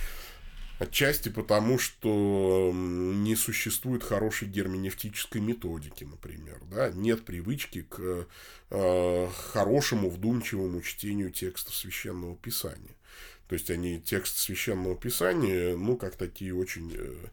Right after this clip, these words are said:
как очень давно это было в баптизме. Сейчас уже это такого нет, когда там люди читают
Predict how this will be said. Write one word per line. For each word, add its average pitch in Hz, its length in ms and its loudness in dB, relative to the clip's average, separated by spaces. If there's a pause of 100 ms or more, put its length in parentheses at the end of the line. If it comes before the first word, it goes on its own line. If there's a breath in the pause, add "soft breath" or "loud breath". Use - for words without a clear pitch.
(1000 loud breath)
как - 320 -2
очень 185 380 6
давно 131 340 6
это 127 180 2
было 117 280 4
в 90 80 -2
баптизме. 80 640 0 (220)
Сейчас - 460 -2
уже 90 480 -4 (200)
это 92 320 -10
такого 90 420 -8
нет, - 260 -6
когда 82 280 -16
там 87 240 -14
люди 87 180 -12
читают 135 440 -2